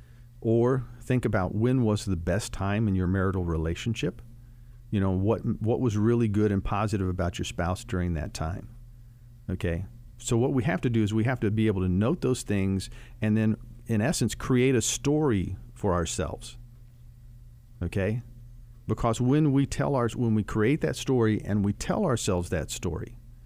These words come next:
that story begins to encourage us and it inspires us concerning the great qualities of our spouse. And then the other thing we've got to do along with that is we've got to tell a story about our relationship to one another, a positive story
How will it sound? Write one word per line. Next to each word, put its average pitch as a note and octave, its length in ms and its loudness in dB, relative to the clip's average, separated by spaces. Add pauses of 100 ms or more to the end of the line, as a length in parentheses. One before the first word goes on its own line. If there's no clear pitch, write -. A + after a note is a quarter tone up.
(380)
that G#2+ 120 2
story C#3+ 360 2
begins A#2 360 2
to G#2+ 120 -2
encourage G#2+ 520 2
us F2 180 0
and F#2 120 0
it F2 140 0
inspires G2+ 580 0
us F2 160 0
concerning G2 440 0
the F2 60 -2
great G2+ 320 0
qualities F2 540 -2
of D#2 120 -4
our D#2 120 -2
spouse. - 440 -10 (540)
And A2+ 80 2
then A2 120 4
the G#2 100 4
other D3 160 4
thing A#2 240 2
we've G#2 100 2
got G2 160 2
to G#2+ 60 2
do F#2+ 80 -2
along F#2+ 200 2
with F3 140 2
that F#2+ 160 2
is F#2 180 0 (200)
we've A2+ 140 0
got A2+ 140 2
to B2+ 60 0
tell B2+ 240 0
a A2 60 2
story A#2 380 0
about G2 240 2
our F#2+ 140 4
relationship G2+ 840 2
to F#2+ 100 -4
one E2+ 160 0
another, D#2 360 -2
a E2 60 -2
positive B2+ 640 0
story - 520 -6